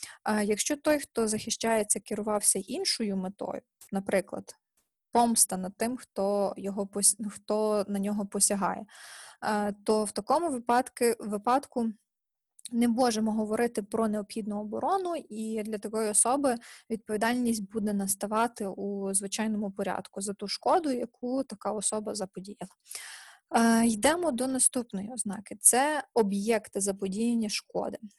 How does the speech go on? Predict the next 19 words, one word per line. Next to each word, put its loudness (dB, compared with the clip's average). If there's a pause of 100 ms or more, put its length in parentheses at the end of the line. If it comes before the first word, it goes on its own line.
(240)
Е, 0 (1040)
правило 2
універсальне. 0 (180)
Шкода 2
при -6
необхідній -4
обороні -6
повинна -2
заподіюватися -2 (360)
лише 2
тому, 0 (380)
хто 2
посягає, 2 (200)
його, 2
тільки -2
його 0
правам -2
та -4
інтересам. -2